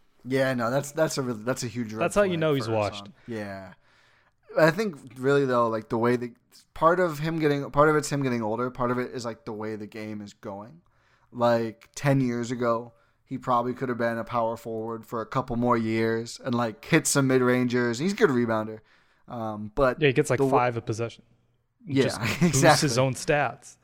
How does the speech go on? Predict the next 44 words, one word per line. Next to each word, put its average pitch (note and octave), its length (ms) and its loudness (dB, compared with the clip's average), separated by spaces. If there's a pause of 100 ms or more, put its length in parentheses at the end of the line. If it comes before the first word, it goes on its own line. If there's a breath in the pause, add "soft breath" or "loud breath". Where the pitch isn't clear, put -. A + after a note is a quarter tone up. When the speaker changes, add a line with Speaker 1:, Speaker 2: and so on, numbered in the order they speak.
(180 soft breath)
Speaker 1:
Exactly. A#2+ 800 -2
It's, C3+ 240 0
it's D3+ 320 2
smart D3 280 4
play, D3+ 240 2
man. A2 260 -4
You A#2 60 0
don't D3 200 6
stay E3+ 160 0
in E3 80 2
the D3+ 100 4
league C#3+ 220 4
this B2+ 180 -2
long A#2 460 4 (100)
with B2+ 260 -4 (100)
that D3+ 280 2
little D3 240 4
mobility B2+ 720 2 (100)
for C3 100 0
Speaker 2:
He'll C3 60 6
Speaker 1:
no C3 140 6
Speaker 2:
miss C3 140 4
Speaker 1:
reason C3+ 200 0
at - 20 2
Speaker 2:
wide D3+ 240 2
Speaker 1:
all. D3+ 60 4
Speaker 2:
open C3 240 -4
tip-ins A#2 480 -2
on G2+ 140 -6
purpose A#2 400 -6
to - 120 -20
get A2+ 140 -4
another G#2 240 -8
rebound. G2 300 -18 (1500 soft breath)
Speaker 1:
Um, A2+ 380 -10
never C3 220 -2
trust D3+ 400 -8
stats, B2 380 -8
folks. B2+ 340 -16
Only C#3 200 -2
trust C#3 300 -2
the C3+ 60 -8
Euro A2+ 260 -10
step. - 280 -20